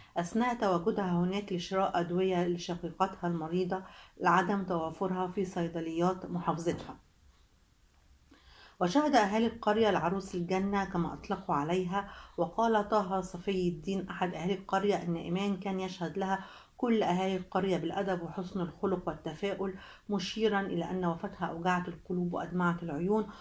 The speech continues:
وأحزنت النفوس وغيبت الفرحة بين الأهالي ما بين طفل وشباب وفتاة وكل من يعرفها.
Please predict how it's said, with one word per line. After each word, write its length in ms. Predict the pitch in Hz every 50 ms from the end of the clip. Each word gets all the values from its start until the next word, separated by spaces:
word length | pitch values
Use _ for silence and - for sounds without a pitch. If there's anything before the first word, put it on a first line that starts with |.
| - - - -
وأحزنت 540 | - - - - 190 185 196 220 220 208 208
النفوس 580 | 185 180 175 175 175 - 226 220 214 214 -
وغيبت 460 | 202 170 160 170 185 202 190 190 180 175
الفرحة 420 | 175 - - 196 190 - - 160
بين 180 | 165 185 185 180
الأهالي 580 | 180 170 - 170 175 196 202 202 196 202 196 - - - - _ _
ما 140 | 190 185 180
بين 280 | 180 190 190 190 180 185
طفل 280 | 226 220 220 - -
وشباب 540 | 180 170 170 - 180 170 190 190 185 175 170
وفتاة 440 | 165 151 - 160 160 - 185 190 180
وكل 340 | 175 175 - 202 190 185 185
من 180 | 180 180 185
يعرفها. 500 | 185 175 160 156 156 147 - - - -